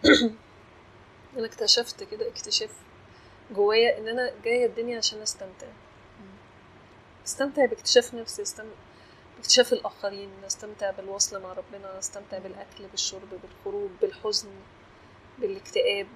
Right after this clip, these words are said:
Speaker 1: بالفشل، أستمتع. يعني،
Speaker 2: مم.
Speaker 1: إحساس غريب جدا، <laughs> بالأمانة، يعني، إنه من فترة قريبة جالي شعور عارم من الحزن.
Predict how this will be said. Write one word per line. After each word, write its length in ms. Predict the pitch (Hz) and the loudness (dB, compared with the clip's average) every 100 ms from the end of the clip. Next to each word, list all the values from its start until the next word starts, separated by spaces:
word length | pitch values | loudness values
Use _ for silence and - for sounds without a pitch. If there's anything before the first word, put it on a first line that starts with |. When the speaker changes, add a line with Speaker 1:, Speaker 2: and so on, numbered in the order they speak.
| - - | -8 -6
Speaker 1:
بالفشل، 480 | - - - - - - | -4 0 2 2 -2 -4
أستمتع. 460 | 440 - 247 233 - - - 226 | -4 -4 -8 -12 -16 -20 -18 -18
يعني، 320 | 196 196 214 - - - - - - | -16 -20 -20 -20 -20 -20 -20 -20 -14
Speaker 2:
مم. 280 | 262 254 233 220 247 277 | -8 -8 -8 -6 -2 4
Speaker 1:
إحساس 400 | 247 - 320 262 | 4 4 2 6
غريب 300 | 247 262 285 302 | 8 8 6 2
جدا، 280 | 277 370 - 403 - | 2 4 10 10 10
<laughs> 280 | - 381 - | 8 8 6
بالأمانة، 560 | 330 269 247 247 269 240 | -6 4 6 8 6 4
يعني، 300 | 214 247 269 - - - - - - - - 247 | 4 2 -4 -12 -20 -20 -20 -20 -20 -20 -14 -6
إنه 360 | 208 208 202 - - - - - | -2 -2 -2 -6 -10 -20 -20 -8
من 180 | 226 220 | -6 -6
فترة 420 | - 285 285 302 | 0 0 4 6
قريبة 500 | 247 214 226 262 240 - - - - - - - - - | 8 6 2 2 2 0 -12 -20 -20 -20 -20 -20 -6 4
جالي 200 | 247 277 | 6 8
شعور 360 | - 202 269 | 6 8 8
عارم 460 | 254 233 262 254 208 196 190 - - - - 202 208 | 6 4 2 2 0 -4 -18 -20 -20 -20 -20 -12 -10
من 140 | 202 | -8
الحزن. 460 | 196 - 202 190 | -10 -10 -10 -10